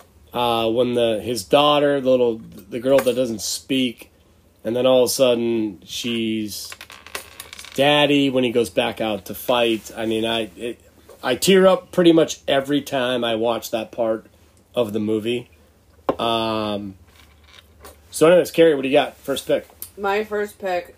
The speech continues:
Speaker 2: is, sorry, I burped. Apop-,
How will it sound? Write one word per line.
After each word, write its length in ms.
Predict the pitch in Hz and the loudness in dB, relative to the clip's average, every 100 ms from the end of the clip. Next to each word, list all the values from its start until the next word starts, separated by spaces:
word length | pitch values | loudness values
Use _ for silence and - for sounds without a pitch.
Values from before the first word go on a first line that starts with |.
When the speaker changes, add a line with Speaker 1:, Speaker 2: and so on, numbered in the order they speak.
| - | -12
Speaker 2:
is, 360 | 170 165 165 - _ _ _ _ _ _ - - - - - - | -10 -12 -16 -20 _ _ _ _ _ _ -20 -20 -20 -20 -20 -20
sorry, 400 | - - 151 139 | -20 -14 -10 -10
I 20 | |
burped. 340 | 143 110 107 - - - - - - - - - | -12 -14 -18 -20 -20 -20 -20 -20 -20 -20 -20 -16
Apop-, 460 | 175 196 185 185 | -10 0 0 0